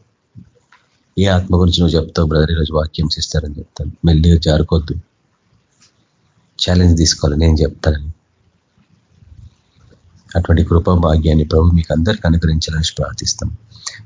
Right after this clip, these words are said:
పరిశుద్ధుడవగు తండ్రి, మీకు వందనాలనైనా, మహోన్నతుడగు మా దేవ, మీకే కృతజ్ఞతలనైనా. పరిశుద్ధాత్మ అను ఆదరణకర్తను మీరు మాకు అనుగ్రహించినందుకు మీకు ఎంతో వందనాలు. ప్రభువా, ఆత్మచేత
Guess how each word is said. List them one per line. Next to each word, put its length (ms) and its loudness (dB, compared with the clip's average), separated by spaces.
పరిశుద్ధుడవగు 640 2
తండ్రి, 500 2
మీకు 340 0
వందనాలనైనా, 680 0
మహోన్నతుడగు 600 0
మా 200 4
దేవ, 360 2
మీకే 560 -4
కృతజ్ఞతలనైనా. 840 -2
పరిశుద్ధాత్మ 640 0
అను 480 -2
ఆదరణకర్తను 680 0
మీరు 220 2
మాకు 260 -2
అనుగ్రహించినందుకు 720 0
మీకు 160 0
ఎంతో 240 -4
వందనాలు. 360 -2
ప్రభువా, 300 4
ఆత్మచేత 400 0